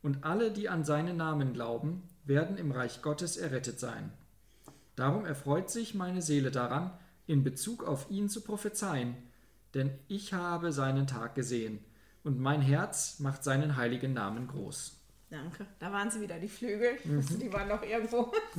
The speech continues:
Speaker 2: <laughs> Jesus sind die Flügel. Und das ist eigentlich in der Mitte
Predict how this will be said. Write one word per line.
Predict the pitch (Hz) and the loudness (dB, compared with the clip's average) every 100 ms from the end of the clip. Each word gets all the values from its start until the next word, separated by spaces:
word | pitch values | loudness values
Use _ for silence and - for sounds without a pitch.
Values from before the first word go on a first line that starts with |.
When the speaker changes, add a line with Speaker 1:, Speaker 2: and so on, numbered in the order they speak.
| 139 | -4
Speaker 2:
<laughs> | 160 - - - | -4 -6 -12 -8
Jesus | 208 202 196 | -4 -4 -2
sind | 214 208 | -4 -6
die | |
Flügel. | - - 214 214 208 - - - | -8 -4 0 2 0 -4 -18 -8
Und | 202 202 | 0 2
das | 233 | 4
ist | - 285 - - 233 | 4 0 2 2 6
eigentlich | 277 330 - - 311 311 320 311 - - - 73 - | 6 4 0 2 4 6 4 2 -4 -6 -8 -8 0
in | 240 | 4
der | 240 | 6
Mitte | 240 311 - | 6 4 2